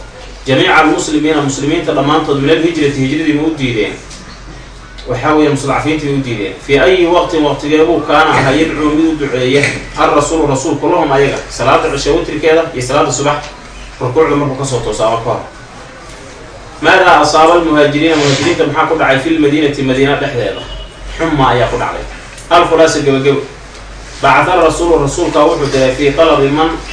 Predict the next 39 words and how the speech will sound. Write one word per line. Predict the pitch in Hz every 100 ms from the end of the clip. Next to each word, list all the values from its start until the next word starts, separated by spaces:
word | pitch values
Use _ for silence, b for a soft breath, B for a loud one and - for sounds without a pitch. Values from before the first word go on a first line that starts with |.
| -
dad | 151 160
raadintoo | 147 139 160 147 131 127
takhallafa | 120 135 151 160 -
haray, | 180 175 -
min | 143 139
ahlihi, | 156 147 139
qoyskiisa | 156 139 131 123
ka | 120
mid | - -
ah. | - - - - - - - -
Fa |
jaa-uu, | 139 160 170 185 180
way | 156
yimaadeen, | 151 135 135 143
maca | 160 139
Cabdillaahi | 135 143 160 156
ibni | 143 139
Abi | 127
Bakrin. | 127 143 127 104
Cabdullaahi | - 123 160 160
ibni | 156
Abi | 143
Bakr | 160 156
baa | 143
soo | 131 151
kaxeeyey | - 143 135
oo | 123
soo | 143 147
raacay. | 107 - 101 - - - - - - - -
Wa |
manaca | 127 185 170
almushrikuuna, | 175 165 165 156 151 165
mushrikiintu | 151 139 143 165 175 156
way | 151
u | 151 -
diideen, | 143 131 113 - -
almustadcafiina, | 151 165 156 139 135 110 - - 147
kuwii | - 160
la, | 151